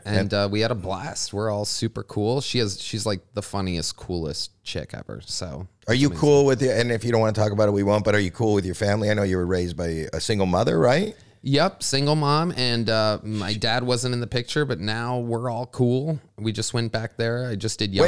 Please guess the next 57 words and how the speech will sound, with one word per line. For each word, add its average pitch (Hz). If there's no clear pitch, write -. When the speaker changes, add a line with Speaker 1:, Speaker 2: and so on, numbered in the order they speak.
Speaker 2:
you're 123
Speaker 1:
Youngstown 117
a 104
few 113
weeks 104
ago. 107
Yeah. 113
Speaker 2:
So 135
your 135
mom's 135
gotta 101
be 90
proud. -
I 101
mean, 104
Speaker 1:
Oh, 107
Speaker 2:
she, 143
Speaker 1:
yeah. 120
Speaker 2:
you, 127
you 135
grew 139
up, 113
it 113
wasn't 120
an 104
easy 101
upbringing. 90
Speaker 1:
It 95
was 90
wild, 67
Speaker 2:
You, -
Speaker 1:
yeah. 95
Speaker 2:
it -
was 104
a 104
wild 104
upbringing. 101
And 117
Speaker 1:
Toughest 120
neighborhood 113
in 101
the 95
toughest -
city 92
at 92
the 95
time 104
was 95
the 101
murder 98
capital 92
of 92
America 92
per 85
capita, 76
which 92
is, 78